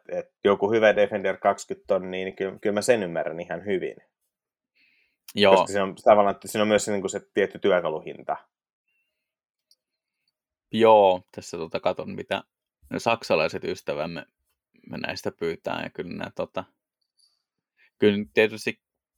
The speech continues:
Speaker 2: parilla kympillä saa, mutta kyllä nää tuntuu karkkaavan aika tonne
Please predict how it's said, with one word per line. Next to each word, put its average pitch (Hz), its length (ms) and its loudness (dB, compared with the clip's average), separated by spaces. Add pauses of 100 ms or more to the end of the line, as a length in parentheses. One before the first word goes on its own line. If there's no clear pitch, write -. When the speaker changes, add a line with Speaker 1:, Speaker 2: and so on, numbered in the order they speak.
(280)
Speaker 2:
parilla 123 360 4
kympillä 95 540 -2
saa, 104 600 0
mutta 85 300 -10
kyllä 82 180 -8
nää 87 180 -8
tuntuu 92 480 -8
karkkaavan - 680 -2
aika 76 300 -6
tonne - 340 -14